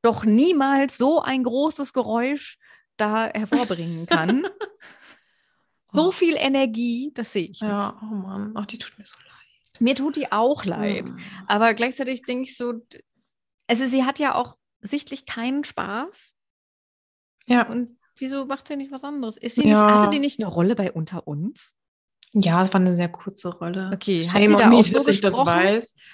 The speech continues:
Speaker 1: Hast du es gesehen?
Speaker 2: Ja, es war, glaub ich, wirklich nur fünf Sekunden gefühlt. Sie hatte ein
Speaker 1: Also,
Speaker 2: Date
Speaker 1: oh,
Speaker 2: mit einem
Speaker 1: hallo.
Speaker 2: und hat ihm dann Wasser ins Gesicht gekippt.
Speaker 1: So.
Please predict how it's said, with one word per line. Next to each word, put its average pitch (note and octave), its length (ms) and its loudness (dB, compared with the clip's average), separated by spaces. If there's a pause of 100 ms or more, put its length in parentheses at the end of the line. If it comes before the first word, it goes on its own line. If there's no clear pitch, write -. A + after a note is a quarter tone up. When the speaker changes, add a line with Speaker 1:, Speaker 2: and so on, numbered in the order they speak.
(100)
Speaker 1:
Hast A3 140 0
du A#3+ 40 0
es A3 120 -2
gesehen? G3+ 400 -2 (440)
Speaker 2:
Ja, F#3+ 600 2 (680)
es G3 200 -10
war, G3+ 100 0
glaub G3+ 220 4
ich, G3+ 200 -6
wirklich G3 300 -6
nur F3 120 -4
fünf E3+ 320 -4
Sekunden E3 640 -6
gefühlt. E3+ 720 -6
Sie G3 260 0
hatte F#3+ 160 2
ein G3+ 80 6
Speaker 1:
Also, F#3+ 140 2
Speaker 2:
Date G#3+ 180 0
Speaker 1:
oh, B3 180 0
Speaker 2:
mit A#3+ 220 0
einem A3+ 240 6
Speaker 1:
hallo. A3 100 4
Speaker 2:
und G3+ 160 0
hat G#3 140 -4
ihm G3+ 180 4
dann F#3+ 160 4
Wasser F#3 300 2
ins E3+ 160 -6
Gesicht E3+ 400 -14
gekippt. E3+ 420 -16 (840)
Speaker 1:
So. G#3+ 560 4